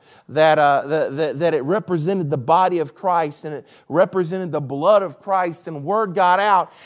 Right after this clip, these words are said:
and the churches were called cannibals, and all this filth and all this, all this slander would come against the church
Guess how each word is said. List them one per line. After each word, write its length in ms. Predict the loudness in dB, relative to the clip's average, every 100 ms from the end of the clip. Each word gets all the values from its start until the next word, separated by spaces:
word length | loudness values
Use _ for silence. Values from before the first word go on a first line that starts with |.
| -6
and 240 | -2 -2
the 80 | -4
churches 600 | -6 0 0 0 -8 -8
were 140 | -8
called 560 | -10 -6 -2 -2 -4 -12
cannibals, 760 | -12 -8 -4 -2 -2 -4 -6 -12 -20 -8
and 100 | 2
all 380 | 6 8 8 6
this 280 | 4 -2 -6
filth 520 | -16 -6 0 0 0
and 80 | -2
all 180 | -2 0
this, 300 | -2 -4 -12 -6
all 280 | 2 4 4
this 280 | 0 -4 -8 -18 -18
slander 1000 | -16 -12 -6 -2 -2 -2 -2 -2 -4 -8 -16 2
would 240 | 2 2
come 240 | 2 2
against 380 | 2 -2 -4 -6
the 80 | -12
church 500 | -6 -2 0 0 -6